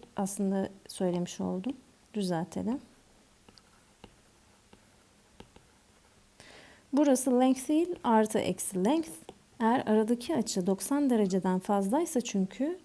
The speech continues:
bana V yönünde değil, ters yönde git diyecek dot product'ım. Şuradaki cos theta o yüzden eksi gelecek. Onun için eksi length de gelebilir. Burası da beş bölü üç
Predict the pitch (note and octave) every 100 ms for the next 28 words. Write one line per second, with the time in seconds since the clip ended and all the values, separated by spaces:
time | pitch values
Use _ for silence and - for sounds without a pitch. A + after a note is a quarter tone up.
0 | - G3+ A3 C4 A3+ B3+ C4 C4+ C4+ C4+
1 | C4+ F#4 - D#4 D#4 - A3 F#3+ F3+ E3+
2 | - - - F#3+ G3 F3 F#3 F3+ - F3+
3 | - - F3 F3 F3+ - D4+ F#4 - -
4 | - - C4 B3 C4 D4 - C4+ C#4 A3+
5 | G#3 F#3 F3+ F3 E3+ F3+ F3 F#3 - -
6 | - G#3+ G#3 - B3+ B3+ B3 A#3 C4 C4+
7 | - B3 G3+ G3 - C#4+ A3+ G#3+ - -
8 | F#3 - - - _ _ _ _ - F#3+
9 | F3+ - B3+ G3+ E3+ C#3+ - B3+ D4+ -
10 | - _ _ - _ - - _ _ _
11 | _ _ _ _ _ _ - - _ _
12 | _ - - A3+ G#3 G#3+ G3 G3+ G#3+ -
13 | A#3 A3+ - A#3+ A#3+ A#3+ -